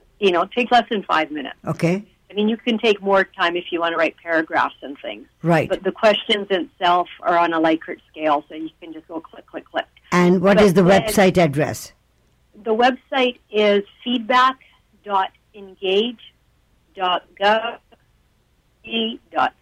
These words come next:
Speaker 1: C A slash, um, uh, that's it. That should get you there.
Speaker 2: So feedback dot engage?
Speaker 1: Yes. Engage dot gov dot B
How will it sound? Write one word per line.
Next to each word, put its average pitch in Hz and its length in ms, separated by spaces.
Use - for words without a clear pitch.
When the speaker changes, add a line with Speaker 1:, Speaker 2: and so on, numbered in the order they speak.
Speaker 1:
C 202 260
A 196 320
slash, 180 680
um, 151 220
uh, 165 160
that's 185 260
it. - 160
That 180 180
should 202 160
get 170 180
you 156 140
there. 104 200
Speaker 2:
So 202 220
feedback 220 760
dot 180 420
engage? 170 800
Speaker 1:
Yes. 190 100
Engage 196 360
dot 175 340
gov 185 300
dot 160 320
B 185 180